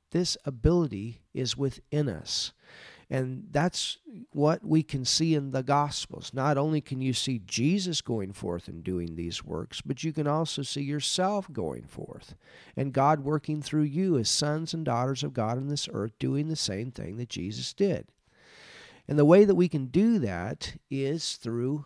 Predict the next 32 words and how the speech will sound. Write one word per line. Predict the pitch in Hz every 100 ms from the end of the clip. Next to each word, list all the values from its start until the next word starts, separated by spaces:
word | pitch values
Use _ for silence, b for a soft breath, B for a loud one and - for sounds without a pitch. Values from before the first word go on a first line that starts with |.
| -
faith, | - 208 196 104 - 117
by | 113 101 101 135
faith, | - 185 175 107 -
speaking | - - 120 113 - 147
faith, | - 180 156 101 - -
actions | 73 - - 139 135
of | 135
faith. | - 165 156 110 - - - _ _ B B B B B B B
And | 147
here | 139 220 220 156 175
in | 147 143
Mark, | 151 175
the | -
eleventh | 143 143 151 143
chapter, | 156 147 143 123 123
we | 147 156
have | 135 131 135 104
a, | 92 87 B B B
a | 98 98
landmark | 95 104 139 160 160 151 123 87 82 65 - 131
or | 120 117 95
a | 78
foundational | - 151 147 165 175 165 127 143 156 - 123 90 98 -
teaching. | 147 151 - 123 95
You | 95 104
know, | 113
this | 135 135
is | 127 110
another | 113 123 147 156 165
passage | - 117 127 135 151 151
of |
Scripture | - - 151 151 - 95 82